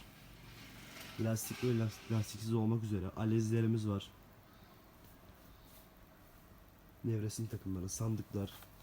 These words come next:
Tam çeyizlik güzel sandıklarımız var. Şöyle pikelerimiz var. Dört resim, bornoz.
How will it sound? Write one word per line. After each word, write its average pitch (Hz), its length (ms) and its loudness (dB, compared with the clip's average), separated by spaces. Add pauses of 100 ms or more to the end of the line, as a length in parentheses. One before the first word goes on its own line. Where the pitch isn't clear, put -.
(480)
Tam 117 220 0
çeyizlik 110 400 0 (140)
güzel 113 200 2
sandıklarımız 107 680 0
var. 104 140 0 (1600)
Şöyle 120 220 4
pikelerimiz 110 680 2
var. 104 100 4
Dört 107 200 2
resim, 101 320 -4
bornoz. 107 580 2